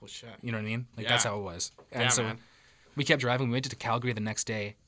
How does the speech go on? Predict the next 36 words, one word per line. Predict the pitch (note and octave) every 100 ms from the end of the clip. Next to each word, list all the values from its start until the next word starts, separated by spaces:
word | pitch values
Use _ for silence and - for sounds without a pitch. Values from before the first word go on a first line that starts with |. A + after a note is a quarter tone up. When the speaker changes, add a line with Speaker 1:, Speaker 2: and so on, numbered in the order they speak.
| _
Speaker 2:
and | C#3+ C3+
we | C3 C3
were | B2+ C3
gonna | B2 C#3+
do | C3+ B2+
an | A#2+
open | A#2+ A#2+
mic | A#2 A2
there, | A2+ A2+ A2+
but | A#2
there | G#2+
was | A2+
no, | A2 A2+ A#2
there | A#2+ A#2
was | A#2
no, | A#2 A2+ A2+ A2+ B2+ -
there | B2
was |
nothing | C3 B2+ A#2+
that | G#2+
was | G#2+
operating | G#2+ B2+ B2 C3+
there. | C#3
It | A#2+
was | G#2
all, | G#2+
like, | G#2
planned | - G2+ G#2
shows, | - G#2 C#3+ - - -
and | G#2+ G2+
we |
were, | G#2 - - -
didn't | A#2+ A2+
really | G#2+
have | G2+ G#2
the, | G2